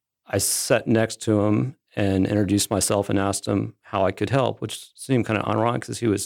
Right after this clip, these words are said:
so, so bad off. And he wouldn't even lift his head. He was just staring at the ground, just broken. Um, and eventually he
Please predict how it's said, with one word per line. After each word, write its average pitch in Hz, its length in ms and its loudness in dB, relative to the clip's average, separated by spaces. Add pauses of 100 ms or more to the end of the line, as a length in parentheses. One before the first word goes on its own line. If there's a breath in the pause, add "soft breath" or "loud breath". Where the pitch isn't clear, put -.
so, 135 280 0
so 110 240 0
bad 95 240 0
off. 95 240 0 (760 soft breath)
And 107 180 2
he 113 380 4 (100)
wouldn't 127 220 4
even 110 180 4
lift 107 160 2
his - 140 0
head. 139 240 2 (300)
He 110 80 0
was 107 140 0
just 107 140 -2
staring 101 280 0
at - 80 -4
the - 60 -8
ground, 101 300 0
just - 240 -4
broken. 104 480 0 (340)
Um, 101 460 0 (800 soft breath)
and 120 100 2
eventually 113 600 4
he 104 440 2